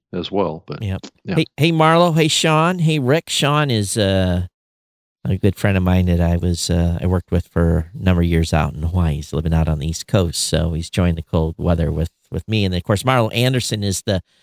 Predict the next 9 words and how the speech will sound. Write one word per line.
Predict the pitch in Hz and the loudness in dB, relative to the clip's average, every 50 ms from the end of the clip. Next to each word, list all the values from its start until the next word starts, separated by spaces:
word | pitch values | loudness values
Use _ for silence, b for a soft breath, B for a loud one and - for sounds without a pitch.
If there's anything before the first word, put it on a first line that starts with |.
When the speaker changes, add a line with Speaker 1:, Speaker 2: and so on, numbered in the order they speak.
| _ _ _ _ _ _ | _ _ _ _ _ _
Speaker 2:
host | - 147 156 143 - 156 | 2 2 2 2 2 0
of | 131 120 | 0 0
the | 117 | -2
Tech | - - 143 - - | -2 -2 -4 0 0
Ranch | 147 139 131 - - | 0 0 0 -2 -2
podcast | - 135 131 - _ - 131 120 143 147 - | 0 0 0 0 _ -2 -2 -2 -2 -2 -4
and | - 110 98 - | -6 -6 -4 -2
also, | - 113 123 127 - - - 131 117 117 117 113 113 113 107 104 | 0 0 0 0 -2 -2 -2 0 2 2 2 2 2 2 2 2
uh, | 101 98 98 98 95 95 92 | 2 2 2 2 2 0 0